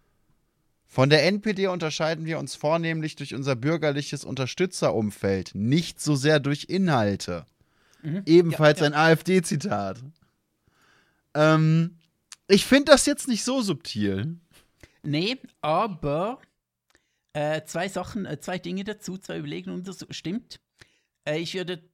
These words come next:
Speaker 2: trotzdem sagen, dass das, äh, sich entwickelt hat. Das waren nicht die ersten Zitate, die von der A F D kamen.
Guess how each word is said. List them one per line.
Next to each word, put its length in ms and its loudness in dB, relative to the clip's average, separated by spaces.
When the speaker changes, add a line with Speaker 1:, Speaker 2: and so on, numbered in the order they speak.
Speaker 2:
trotzdem 560 -8
sagen, 540 -8
dass 400 -8
das, 480 -8
äh, 300 -4
sich 260 -14
entwickelt 480 -10
hat. 260 -14
Das 260 -10
waren 320 -6
nicht 400 -8
die 180 -14
ersten 380 -8
Zitate, 500 -10
die 140 -14
von 160 -8
der 100 -10
A 120 -6
F 100 -14
D 140 -12
kamen. 440 -8